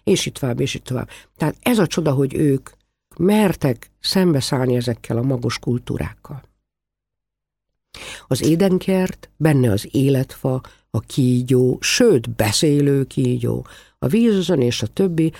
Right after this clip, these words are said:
a pogány mítoszokban is meglévő elemek, sőt, az emberiség vallás történetének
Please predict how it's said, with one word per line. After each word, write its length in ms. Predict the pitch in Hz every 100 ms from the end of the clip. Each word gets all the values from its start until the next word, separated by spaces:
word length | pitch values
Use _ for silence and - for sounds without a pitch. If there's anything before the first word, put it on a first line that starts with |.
| - -
a 80 |
pogány 420 | 160 262 220 147 143
mítoszokban 640 | 175 151 131 - 127 131
is 200 | 139 127
meglévő 520 | - 185 143 120 117
elemek, 460 | 113 110 101 165 214
sőt, 360 | - 151 202 - - -
az 100 | -
emberiség 720 | 160 226 190 143 - 127 120
vallás 560 | 160 220 226 156 120 -
történetének 1300 | 151 143 143 - 104 104 113 127 87 92 180 -